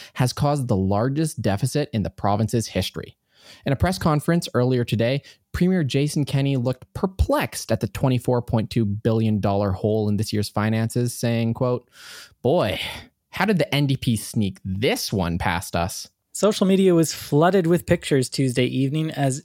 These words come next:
Speaker 2: every Edmontonian, seemingly at once, took note of the varying splashes of color across the evening sky. A local Twitter anthropologist has said that it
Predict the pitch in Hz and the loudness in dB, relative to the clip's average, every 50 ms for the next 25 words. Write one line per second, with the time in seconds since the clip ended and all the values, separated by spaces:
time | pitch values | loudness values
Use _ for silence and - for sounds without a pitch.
0 | _ - 180 196 202 196 220 202 185 180 165 175 175 170 - - 165 165 156 131 | _ -2 0 0 2 2 2 2 2 2 2 0 -2 -2 0 0 0 0 2 0
1 | 113 101 104 143 185 - - - - 190 208 226 240 233 220 214 214 202 175 170 | -2 -2 -6 -8 -10 -12 -12 -6 -2 0 0 2 2 2 0 0 0 0 0 0
2 | 190 208 214 139 113 113 113 - - - - - - - - _ _ _ - 220 | 0 0 0 0 0 -2 -4 -8 -12 -14 -16 -20 -20 -20 -20 _ _ _ -6 -6
3 | 214 - 170 165 175 185 185 180 151 151 135 117 120 127 135 147 156 165 165 170 | -4 -2 -2 0 2 2 2 2 2 2 0 2 2 2 4 4 2 0 -2 -4
4 | 160 - - - 123 117 127 123 - 151 151 170 165 - - 123 117 113 120 135 | -6 -8 -2 0 2 2 2 0 -2 -2 -2 -2 -2 0 0 2 2 2 0 0
5 | 135 - 127 113 117 117 - - - - 117 113 110 117 120 120 127 - - - | 0 0 -2 -2 -2 -2 -4 -8 -8 -6 -6 -8 -8 -8 -8 -8 -8 -8 -6 -4
6 | 123 107 104 107 - 127 - _ _ _ _ - - - - - _ _ _ - | -4 -4 -4 -4 -10 -12 -14 _ _ _ _ -20 -20 -20 -20 -20 _ _ _ -2
7 | 139 147 156 160 156 180 175 - - - - 185 175 185 190 - - 165 175 - | 2 2 2 2 4 2 0 0 0 0 2 4 4 4 2 4 2 2 2 2
8 | 208 180 - 156 127 117 117 104 117 131 147 - - - 143 139 - - 151 151 | 0 2 2 2 2 2 2 0 0 -2 -2 -2 0 0 0 0 0 0 0 0
9 | 139 139 151 156 - - | 2 2 0 0 0 -2